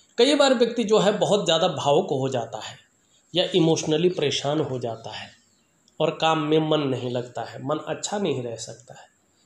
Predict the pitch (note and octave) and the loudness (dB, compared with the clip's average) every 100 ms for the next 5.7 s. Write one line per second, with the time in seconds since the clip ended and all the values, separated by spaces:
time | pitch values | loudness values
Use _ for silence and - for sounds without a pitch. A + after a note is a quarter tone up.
0 | _ D3 D3 D3+ E3+ E3 F#3 F3+ A#3 A#3 | _ 0 2 2 2 2 -2 -2 0 0
1 | F#3 D3+ C#3+ C#3+ C3+ C3+ B2 C3 C3 C3 | 2 4 4 6 6 4 2 -2 0 0
2 | B2 B2+ B2 B2 B2 - C3+ - B2+ - | 0 0 -2 -6 -8 -8 -6 -6 -8 -12
3 | B2+ - _ _ _ _ _ - C3+ D3+ | -16 -18 _ _ _ _ _ -10 -2 0
4 | D3 E3 C#3+ D3+ D3+ D#3 D#3+ D#3 D#3 - | 2 0 2 2 2 2 2 2 0 0
5 | D#3 E3+ F3 E3+ E3+ E3+ F#3 | -2 0 2 2 2 2 0